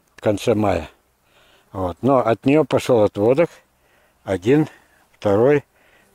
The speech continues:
третий. Может, тут их даже больше. Четыре, может, их даже четыре-пять.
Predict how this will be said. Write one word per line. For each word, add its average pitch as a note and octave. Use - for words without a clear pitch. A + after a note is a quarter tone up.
третий. G2+
Может, B2
тут C3
их A#2+
даже B2
больше. G2+
Четыре, C#3+
может, A2+
их G#2
даже A2
четыре-пять. -